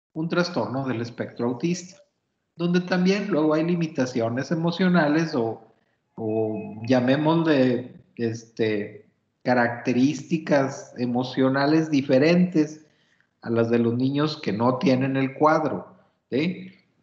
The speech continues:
También, pues bueno, generalmente estas características que mencionamos están presentes desde antes de los cinco años y el niño debe de tener por lo menos nueve meses de edad.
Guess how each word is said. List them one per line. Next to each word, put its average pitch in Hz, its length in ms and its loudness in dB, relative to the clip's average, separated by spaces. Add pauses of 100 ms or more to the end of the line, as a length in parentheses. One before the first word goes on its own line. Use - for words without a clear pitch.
(1300)
También, 185 800 0
pues 170 160 0
bueno, 175 540 2 (200)
generalmente 165 680 0
estas 180 280 -2
características 160 880 0
que 156 100 -2
mencionamos 151 720 -4
están 113 240 -4
presentes 151 840 -4 (400)
desde 127 300 4
antes 196 320 2
de 196 80 4
los 185 160 4
cinco 185 320 4
años 156 500 0 (880)
y 156 120 2
el 170 100 4
niño 190 280 4
debe 170 200 4
de 170 140 4
tener 139 400 -2
por 165 120 2
lo 151 100 2
menos 135 400 -2
nueve 165 360 0
meses 175 500 -2
de 143 120 -2
edad. 180 420 -4